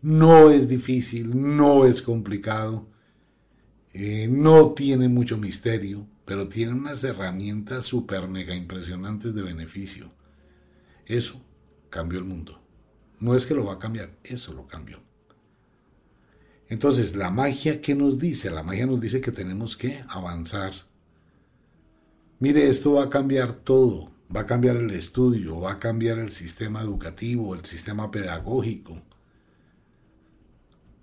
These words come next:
Va a cambiar absolutamente todo. Imagínense lo que va a pasar con los profesores dentro de unos cuatro meses, si no es que ya están prohibiéndole a los alumnos que utilicen la inteligencia artificial.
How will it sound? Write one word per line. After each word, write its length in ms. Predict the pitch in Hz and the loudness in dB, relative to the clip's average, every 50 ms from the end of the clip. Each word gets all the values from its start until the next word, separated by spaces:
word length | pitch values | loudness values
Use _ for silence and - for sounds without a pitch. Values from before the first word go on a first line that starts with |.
| - 98 | -8 -4
Va 100 | 110 117 | -2 -2
a 80 | 123 120 | 0 0
cambiar 420 | - 139 135 135 127 135 139 135 | 0 0 0 0 0 -2 -2 -2
absolutamente 1160 | 139 139 139 - - - - - 117 110 113 127 139 139 143 143 143 139 139 135 131 127 131 127 | -4 -6 -6 -8 -8 -6 -2 -2 -2 0 -2 -2 -4 -4 -6 -6 -6 -6 -6 -6 -8 -10 -12 -12
todo. 460 | 131 147 160 156 135 - - - - _ _ _ _ _ _ _ _ _ _ _ _ _ _ _ _ _ _ _ _ _ _ _ _ _ _ _ _ _ _ _ _ _ _ - - _ _ _ _ _ _ _ | -12 -12 -10 -10 -10 -12 -14 -18 -20 _ _ _ _ _ _ _ _ _ _ _ _ _ _ _ _ _ _ _ _ _ _ _ _ _ _ _ _ _ _ _ _ _ _ -20 -20 _ _ _ _ _ _ _
Imagínense 440 | 123 123 131 131 139 156 160 165 165 | -2 0 2 4 4 6 8 8 8
lo 100 | 156 143 | 8 8
que 80 | 127 | 6
va 120 | 131 127 123 | 6 6 4
a 80 | 120 | 4
pasar 260 | 120 147 123 151 151 151 | 2 0 0 0 0 0
con 160 | - 156 147 | 0 0 0
los 120 | 135 123 | 0 0
profesores 920 | - 120 120 101 98 101 95 101 120 117 113 117 123 123 123 - - 101 92 | 2 0 0 0 0 -2 0 0 0 0 0 0 -2 -2 -4 -6 -10 -10 -10
dentro 440 | 104 104 104 95 87 87 90 92 | -8 -8 -8 -8 -10 -10 -10 -8
de 100 | 90 90 | -8 -8
unos 240 | 90 95 107 110 107 | -8 -8 -8 -8 -6
cuatro 320 | - 120 113 - - 110 107 | -6 -6 -6 -4 -6 -6 -6
meses, 560 | 107 95 80 73 82 82 80 - - - _ _ _ _ | -6 -8 -8 -10 -12 -12 -14 -14 -16 -18 _ _ _ _
si 200 | - - 92 92 | -14 -10 -10 -8
no 120 | 90 101 | -6 -6
es 140 | 104 101 - | -6 -6 -4
que 180 | - 117 104 | -4 -4 -4
ya 360 | 98 101 92 85 82 82 - _ _ _ _ _ _ _ _ _ _ _ _ _ _ _ _ _ _ _ _ | -2 -4 -6 -6 -8 -12 -14 _ _ _ _ _ _ _ _ _ _ _ _ _ _ _ _ _ _ _ _
están 320 | - 95 87 98 117 120 120 | -14 -6 -4 -2 -2 0 2
prohibiéndole 640 | 127 131 135 123 101 101 117 135 139 135 110 101 | 4 4 4 4 4 2 -2 0 0 0 0 0
a 60 | 92 85 | -2 -6
los 120 | 82 85 | -8 -8
alumnos 400 | 92 90 90 98 104 107 101 - | -10 -10 -10 -8 -8 -8 -8 -8
que 80 | - 98 | -10 -10
utilicen 360 | - - 80 82 82 98 98 | -10 -12 -12 -12 -12 -10 -10
la 80 | 98 | -10
inteligencia 480 | 90 82 85 80 80 82 85 80 85 90 | -10 -10 -10 -10 -10 -10 -10 -10 -10 -12
artificial. 600 | 85 87 85 80 82 80 - 82 - 80 80 | -12 -14 -14 -14 -14 -14 -14 -14 -16 -16 -18